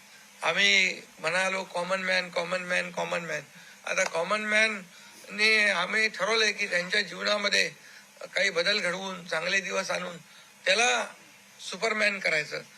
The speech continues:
पण त्यांनी आम्हाला या निवडणुकीत सुपरमॅनसारखं काम करून दाखवलं आणि एवढं भरभरून त्यांनी आशीर्वाद दिले की लोकांनी एवढंच आहे की यामध्ये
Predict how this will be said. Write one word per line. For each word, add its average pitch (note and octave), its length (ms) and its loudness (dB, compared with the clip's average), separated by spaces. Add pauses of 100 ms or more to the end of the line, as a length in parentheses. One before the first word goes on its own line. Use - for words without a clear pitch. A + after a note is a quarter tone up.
(220)
पण F3+ 140 -2
त्यांनी G3+ 360 2
आम्हाला F#3+ 520 -2
या G3+ 120 4
निवडणुकीत G#3 500 -4
सुपरमॅनसारखं G#3 840 -4
काम G3 280 -2
करून G3 220 -10
दाखवलं - 360 -8 (1120)
आणि F#3+ 260 2
एवढं F#3 280 0
भरभरून G#3 540 -2
त्यांनी G3+ 560 -2 (460)
आशीर्वाद G3 460 0
दिले F3 240 0 (640)
की G#3 480 2 (480)
लोकांनी A3+ 480 0
एवढंच G#3 340 -2
आहे - 160 -4
की - 240 -4
यामध्ये F#3 600 -2